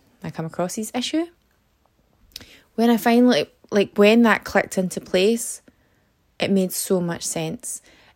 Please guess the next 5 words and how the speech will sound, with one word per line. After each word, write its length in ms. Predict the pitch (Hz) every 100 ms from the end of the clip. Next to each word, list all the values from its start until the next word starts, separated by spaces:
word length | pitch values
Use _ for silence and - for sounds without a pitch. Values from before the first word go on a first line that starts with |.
| -
Acceptance 720 | 196 - 202 - - 214 -
literally 460 | 202 - - 190 180
just 320 | 180 - - _ _ _ _ _
overwhelmed 720 | 240 208 202 185 180 190 180
me 280 | 170 165 -